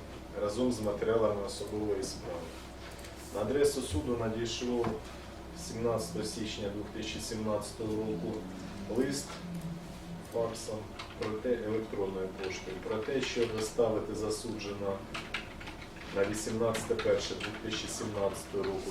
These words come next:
та надати матеріали особової справи не маємо можливості, оскільки ув'язнений сімнадцятого першого дві тисячі сімнадцятого року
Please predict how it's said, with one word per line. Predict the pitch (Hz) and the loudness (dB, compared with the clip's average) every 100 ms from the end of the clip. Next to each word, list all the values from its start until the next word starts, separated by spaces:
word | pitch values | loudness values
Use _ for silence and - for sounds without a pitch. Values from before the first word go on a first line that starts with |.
| - | 0
та | 104 | 2
надати | 107 113 107 101 | 4 4 4 2
матеріали | 101 - 101 101 98 | 0 0 4 6 6
особової | 98 - 104 104 107 | 4 0 -2 0 2
справи | 107 127 131 117 | 0 6 6 6
не | 107 107 98 | 2 2 2
маємо | 98 101 101 | 2 2 0
можливості, | 104 127 139 120 107 101 101 | -2 -2 2 4 2 0 -2
оскільки | 95 - 113 107 | 0 -2 -2 0
ув'язнений | 101 104 120 123 113 107 104 98 - - - - - - - - | -2 4 8 8 6 -2 -2 -4 -6 -10 -10 -12 -12 -12 -10 -8
сімнадцятого | - 110 110 104 - 101 - | -2 2 4 4 2 -2 2
першого | - - - | 2 2 -2
дві | - - - | -4 -6 -6
тисячі | - - | -6 -6
сімнадцятого | - 113 131 120 - 107 | -2 2 2 2 -2 0
року | 104 98 | 0 -2